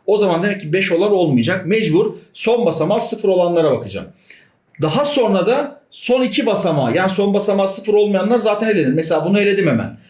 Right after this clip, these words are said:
Ama geriye kalanlarda son iki basamağa bakmam gerekiyor ya.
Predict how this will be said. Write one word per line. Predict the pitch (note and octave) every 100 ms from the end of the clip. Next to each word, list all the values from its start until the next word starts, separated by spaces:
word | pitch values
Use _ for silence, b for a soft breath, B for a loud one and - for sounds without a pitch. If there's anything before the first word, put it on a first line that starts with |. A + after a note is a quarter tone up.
| B
Ama | D#3+ G#3
geriye | D#3 E3 B3
kalanlarda | B3 G#3 F#3 F3+ F3 A3+
son | A#3 G3
iki | G3 G3+
basamağa | G3 F#3+ F#3+ F3+
bakmam | F#3 F#3 F#3+
gerekiyor | F3+ F#3 F#3 B3+
ya. | A#2+ -